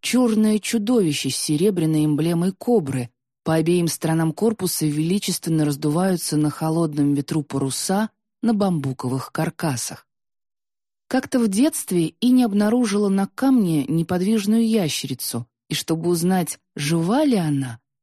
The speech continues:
слегка потревожила спящее создание. Ящерка проснулась в ярости, и на ее шее распустился яркий воротник. «Вот откуда гильдия инженеров почерпнула вдохновение,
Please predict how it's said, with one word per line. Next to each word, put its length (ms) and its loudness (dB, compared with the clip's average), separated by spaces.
слегка 560 -2
потревожила 800 0
спящее 580 -4
создание. 840 -6
Ящерка 600 -2
проснулась 720 -2
в 40 -6
ярости, 720 -2
и 80 0
на 120 4
ее 260 4
шее 320 2
распустился 720 -2
яркий 560 0
воротник. 720 -2
«Вот 360 0
откуда 420 -2
гильдия 540 0
инженеров 600 0
почерпнула 600 -2
вдохновение, 960 0